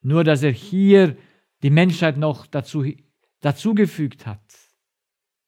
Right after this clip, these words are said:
Warum gibt es den alten Bund? Warum gibt es den Berg Sinai? Warum konnte Gott nicht anfangen mit dem Berg der Seligpreisungen? Was ist der Grund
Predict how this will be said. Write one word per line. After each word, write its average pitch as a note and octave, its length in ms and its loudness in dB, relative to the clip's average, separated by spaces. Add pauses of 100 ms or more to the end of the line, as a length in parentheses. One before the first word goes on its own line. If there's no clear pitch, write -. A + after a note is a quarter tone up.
(1200)
Warum E3 320 0
gibt G#3 240 2
es F#3 140 0
den F3 160 -2
alten D3+ 500 0
Bund? A#2+ 480 -8
Warum D#3 440 0 (240)
gibt A3 280 2
es G3+ 200 -2
den D3 200 -4
Berg B2+ 280 -2
Sinai? A#2 720 -8 (920)
Warum F3+ 380 2
konnte F#3 520 0 (260)
Gott D#3+ 200 0
nicht E3 220 -4
anfangen F3+ 640 -2
mit D3+ 160 -4
dem D3 160 -2
Berg D3 280 0
der D3+ 120 -4
Seligpreisungen? A2+ 1000 -6 (1080)
Was C3 420 0
ist - 260 -8
der D3+ 100 0
Grund E3+ 600 0